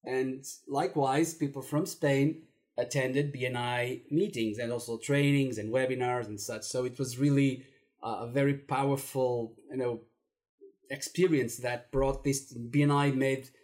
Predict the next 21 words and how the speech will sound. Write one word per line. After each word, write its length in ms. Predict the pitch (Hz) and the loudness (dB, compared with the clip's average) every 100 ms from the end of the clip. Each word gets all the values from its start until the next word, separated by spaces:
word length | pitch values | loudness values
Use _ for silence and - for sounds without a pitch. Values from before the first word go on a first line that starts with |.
| _ _ _ - | _ _ _ -10
I 140 | 101 | -6
know 260 | 120 123 120 | -2 -2 0
our 220 | 127 127 | -2 -2
business 400 | 123 143 147 139 | 2 2 2 0
communities, 680 | 143 135 131 127 127 120 - | 2 2 0 -2 -4 -4 -6
uh, 80 | 107 | -8
B 160 | 113 123 | -2 -2
N 60 | |
I 120 | 123 | 0
Online 320 | 120 120 120 117 | -2 -2 -2 -2
made 160 | 120 | -4
our 100 | 117 | -4
businesses 400 | 110 123 117 117 | -6 -8 -8 -6
community 440 | - 117 113 113 113 | -2 -2 -2 -4 -8
come 180 | 110 | -8
together. 380 | 110 104 120 110 | -8 -6 -4 -6
It 80 | 101 | -8
was 160 | 104 104 | -10 -8
really, 420 | 117 113 107 110 | -6 -6 -6 -8
really 200 | 113 107 | -10 -10
powerful. 560 | - 110 104 - - | -8 -8 -8 -12 -16